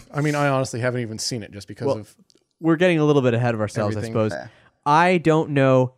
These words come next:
Speaker 2: anything about this series. I know that people love it.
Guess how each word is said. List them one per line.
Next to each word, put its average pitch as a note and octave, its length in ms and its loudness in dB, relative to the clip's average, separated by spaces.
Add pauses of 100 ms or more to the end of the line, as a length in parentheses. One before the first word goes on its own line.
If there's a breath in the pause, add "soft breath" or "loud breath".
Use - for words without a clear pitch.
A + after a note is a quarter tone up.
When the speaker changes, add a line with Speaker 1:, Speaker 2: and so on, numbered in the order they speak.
(240)
Speaker 2:
anything D3 640 2
about A#2+ 400 2
this A#2 140 -2
series. G2 420 -2
I C3 140 -2
know B2+ 120 4
that A#2 120 0
people A2 440 -4
love D#3+ 220 2
it. F#3+ 180 0